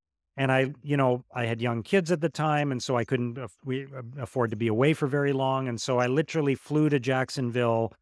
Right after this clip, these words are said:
on a Saturday morning, went straight to the race expo,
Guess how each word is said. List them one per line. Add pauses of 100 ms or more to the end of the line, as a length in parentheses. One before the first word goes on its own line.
(580)
on
a
Saturday
morning,
went
straight
to
the
race
expo,